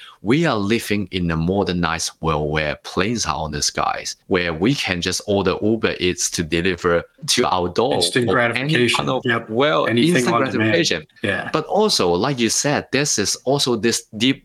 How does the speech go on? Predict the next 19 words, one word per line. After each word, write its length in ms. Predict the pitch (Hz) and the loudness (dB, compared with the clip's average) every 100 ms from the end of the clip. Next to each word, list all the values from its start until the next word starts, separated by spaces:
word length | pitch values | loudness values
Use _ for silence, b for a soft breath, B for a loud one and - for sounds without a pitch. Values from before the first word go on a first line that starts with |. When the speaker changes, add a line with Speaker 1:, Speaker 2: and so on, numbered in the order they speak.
| 101 | -8
Speaker 1:
well 580 | 95 107 120 123 - - | 0 2 2 0 0 -4
of 220 | 87 87 - | -4 -4 -4
wisdom 600 | 90 131 - - 78 67 - - | 0 2 2 -2 -4 -6 -12 -4
coming 300 | 127 131 127 | 0 0 0
from 340 | - 82 82 - | -2 -2 -2 -4
thousands 640 | 104 110 143 - 131 - 113 | -2 0 0 0 0 0 2
years 300 | 120 120 - | 2 2 0
of 260 | 92 - - | -6 -6 -2
ancient 500 | 117 113 117 113 107 | 0 0 0 0 0
civilization. 1000 | 85 87 80 82 - 127 147 92 78 | 0 0 0 0 0 2 2 0 0
May 140 | 80 87 | -2 0
that 240 | 107 101 | -2 -2
be 100 | 85 | -2
the 80 | 82 | 0
Shaolin 720 | 76 113 95 95 95 98 82 | 0 0 0 0 0 -2 0
wisdom, 380 | 107 127 82 78 | -2 0 -2 -2
may 160 | 85 82 | -2 -2
that 240 | 98 92 | -4 -2
be 260 | 85 78 | -4 -4